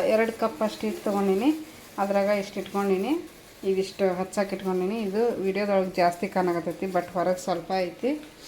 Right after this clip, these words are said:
ಉಳಿದ್ರೆ ನಾಳೆಗೆ ಬರ್ತಾವು ಒಂದೆರಡು ಅಂತ ಹೇಳ್ಬಿಟ್ಟು. ನೋಡ್ರಿ, ಈಗ ಇದನ್ನ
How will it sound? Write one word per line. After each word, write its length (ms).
ಉಳಿದ್ರೆ 320
ನಾಳೆಗೆ 400
ಬರ್ತಾವು 680
ಒಂದೆರಡು 360
ಅಂತ 200
ಹೇಳ್ಬಿಟ್ಟು. 540
ನೋಡ್ರಿ, 420
ಈಗ 180
ಇದನ್ನ 400